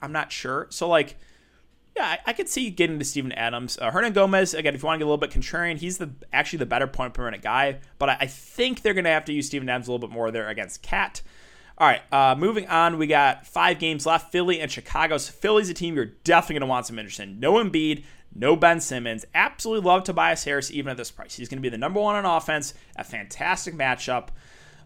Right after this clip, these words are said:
Um, yeah, I really, really like Tobias Harris.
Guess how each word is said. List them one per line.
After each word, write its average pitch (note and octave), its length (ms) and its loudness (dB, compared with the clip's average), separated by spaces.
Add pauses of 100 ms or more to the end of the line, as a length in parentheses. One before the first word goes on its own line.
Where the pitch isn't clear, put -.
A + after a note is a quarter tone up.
Um, A2+ 640 -2
yeah, - 180 -4 (100)
I D3 120 8
really, D#3+ 760 2
really C#3 180 2
like B2+ 160 0
Tobias A2+ 380 -2
Harris. - 360 -14